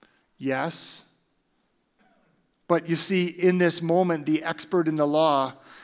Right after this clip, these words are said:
was trying to be just that, an expert in the law. He was trying to find a way to earn salvation. He was trying to find a way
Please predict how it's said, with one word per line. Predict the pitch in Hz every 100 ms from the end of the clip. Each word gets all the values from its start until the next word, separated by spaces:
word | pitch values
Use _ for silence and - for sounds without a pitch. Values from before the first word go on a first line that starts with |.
| - _
was | 151 147
trying | - - 160 165
to | 160
be | 143 147
just | 127 151 143 -
that, | 139 - -
an | 135 120
expert | - 143 - - 147
in | 135
the | 131
law. | 123 127 120 110 98 _ _ _ _ _ _ _ -
He | 147
was | 139 -
trying | - 165 160 156 151
to | 147 143
find | - 160 151 143 131 127 127 - - _ _ _ _
a | 131
way | 135 127 147 139
to | 139 135 -
earn | 170 139 131
salvation. | - 135 120 120 120 120 120 107 98 _ _ _ _ _ _ _ _ _ _ _ _ _ -
He | -
was | 151 139
trying | 139 160 151 147
to | - 135
find | - 151 143 143
a | 127
way | 127 135 135